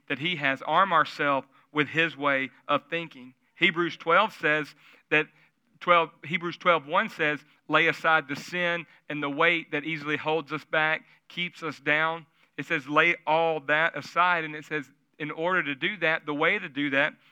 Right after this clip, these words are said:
is to fix our eyes on Jesus. So if we're gonna experience what he, what he told us we can experience, if we're gonna walk in what he's told us that we can walk in, we gotta keep our eyes on him. We gotta keep our,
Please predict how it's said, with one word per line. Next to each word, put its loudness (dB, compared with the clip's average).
is -8
to -2
fix -4
our 2
eyes 2
on -8
Jesus. -14
So -2
if -6
we're 2
gonna 6
experience 0
what 2
he, -6
what 0
he -4
told -2
us -10
we -6
can -8
experience, -4
if -6
we're -10
gonna -2
walk -2
in -6
what 0
he's -4
told -2
us -4
that -10
we -4
can -10
walk -4
in, -6
we -6
gotta 2
keep -8
our 2
eyes 2
on -8
him. -8
We -10
gotta 2
keep -12
our, 0